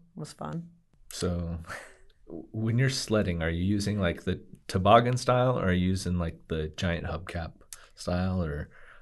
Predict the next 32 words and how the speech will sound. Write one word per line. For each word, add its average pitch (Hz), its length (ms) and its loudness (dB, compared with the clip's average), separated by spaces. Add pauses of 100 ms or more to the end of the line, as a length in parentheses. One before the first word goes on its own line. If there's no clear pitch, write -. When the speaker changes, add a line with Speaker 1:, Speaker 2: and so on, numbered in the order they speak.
(120)
Speaker 2:
uh, 78 240 0
inner 101 180 4
tube, 107 420 0
or 85 220 -4
what? 147 160 -2
Speaker 1:
Neither 247 560 6
of 151 160 2
those. 151 380 0
So 196 160 4
they 202 160 6
make 208 280 4
the 190 100 2
little 185 220 0
plastic 170 600 2
long 151 600 -2
type 147 400 -2
sleds. 143 680 -8
Speaker 2:
Okay. 101 360 -6 (200)
Speaker 1:
Those. 143 480 -10 (220)
I, 147 300 -2 (220)
there's 170 260 2
a 147 280 0
resale 175 400 0
shop 165 380 2
out 156 280 2
in 151 140 -6
Angel 165 320 -6
Fire, 220 240 -4
near 180 240 4
Angel 175 260 0
Fire, 233 400 -2
Speaker 2:
Mm-hmm. 98 180 0